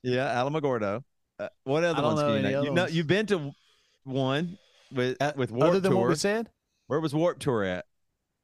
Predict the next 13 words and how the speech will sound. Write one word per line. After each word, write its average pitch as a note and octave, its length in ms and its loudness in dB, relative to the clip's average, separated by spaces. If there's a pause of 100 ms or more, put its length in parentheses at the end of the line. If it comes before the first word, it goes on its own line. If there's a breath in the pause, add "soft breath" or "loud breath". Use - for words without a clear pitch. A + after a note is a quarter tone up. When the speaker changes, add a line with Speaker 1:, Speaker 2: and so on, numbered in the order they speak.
Speaker 1:
You G#2 140 -4
don't A2+ 260 -4
remember? D3+ 520 -2 (720)
There's G#2+ 120 -6
a A#2 60 -2
college D3+ 420 -2
there. D#3 640 -2 (1800)
Speaker 2:
There's B2+ 160 -12
another B2 420 -4
college F3 480 -2
in F3 220 -4
New E3+ 120 -4
Mexico? F3 600 -6